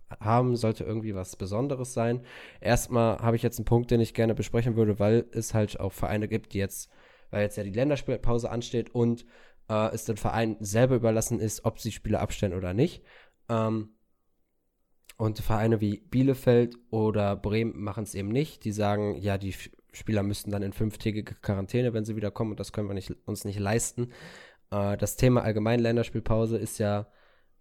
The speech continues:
äh, wird ja auch heiß diskutiert, ob die jetzt überhaupt sein müssen, weil es sind ja wieder alle Länder quasi ein Risikogebiet. Äh, hinzu kommt, dass dann die Spieler sich untereinander halt dann noch mit Spielern von anderen Vereinen treffen.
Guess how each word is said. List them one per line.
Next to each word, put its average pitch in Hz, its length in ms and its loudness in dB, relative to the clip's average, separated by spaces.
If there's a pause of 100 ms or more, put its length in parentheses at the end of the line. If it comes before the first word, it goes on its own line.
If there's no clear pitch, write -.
äh, 104 180 0
wird 113 140 2
ja 104 100 2
auch 101 120 -4
heiß 117 220 4
diskutiert, 120 500 2
ob - 140 -6
die 113 60 4
jetzt 107 140 2
überhaupt 107 340 2
sein 127 300 4
müssen, 127 320 2
weil 104 260 2
es 107 140 -4
sind 113 140 -4
ja 104 100 2
wieder 104 200 0
alle 110 160 2
Länder 107 320 0
quasi 107 340 -6
ein 101 80 -6
Risikogebiet. 117 840 -2 (440)
Äh, 104 460 4 (480)
hinzu 110 340 0
kommt, 117 280 2
dass 110 140 0
dann 110 180 0
die 107 80 -6
Spieler 110 600 2
sich - 260 -10
untereinander 120 760 2
halt 117 200 2
dann 110 100 2
noch 110 160 -2
mit 107 120 -2
Spielern 113 300 -2
von - 180 -8
anderen 139 300 0
Vereinen 120 360 -2
treffen. 131 460 -2